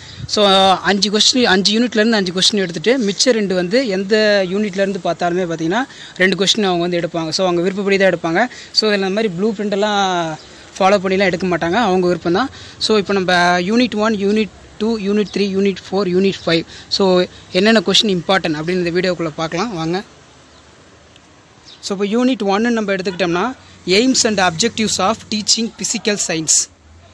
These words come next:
So, first question வந்து பார்த்தீங்கன்னா, explain the aims and objectives of teaching physical science. செகண்ட் பார்த்தோம்னா, write an essay on the ஐ சி டி resource for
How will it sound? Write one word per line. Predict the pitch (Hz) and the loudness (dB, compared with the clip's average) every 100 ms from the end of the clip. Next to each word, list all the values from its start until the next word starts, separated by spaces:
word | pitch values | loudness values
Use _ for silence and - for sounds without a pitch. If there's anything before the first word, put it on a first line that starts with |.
| - - - | -20 -16 -12
So, | 202 | -4
first | 214 220 - | -2 -2 -4
question | 269 240 | -4 -2
வந்து | 220 214 | -4 -4
பார்த்தீங்கன்னா, | 202 196 214 196 | -4 -2 0 0
explain | - - 240 233 214 | -2 -2 -4 -4 -2
the | 185 196 | -2 -2
aims | 220 - | -2 -2
and | 196 | -4
objectives | 180 156 202 214 196 185 | -6 -4 -6 -4 -4 -4
of | - 208 | -4 -6
teaching | 202 214 214 - | -2 -2 -4 -4
physical | - 202 180 - | -4 -4 -6 -4
science. | 190 254 - - _ _ _ _ - - - 196 | -4 -2 -4 -6 _ _ _ _ -20 -18 -8 -2
செகண்ட் | 214 254 226 | 0 0 0
பார்த்தோம்னா, | 214 202 226 196 | -2 -2 -2 0
write | 196 226 233 | -2 0 -2
an | 220 196 | 0 0
essay | - 233 185 156 175 | 0 0 -2 -4 -6
on | 196 190 | -4 -4
the | 233 | -6
ஐ | 233 170 | -6 -6
சி | 202 233 214 | -4 -4 -6
டி | 226 202 | -6 -4
resource | 175 202 202 - | -4 -4 -6 -6
for | 180 | -6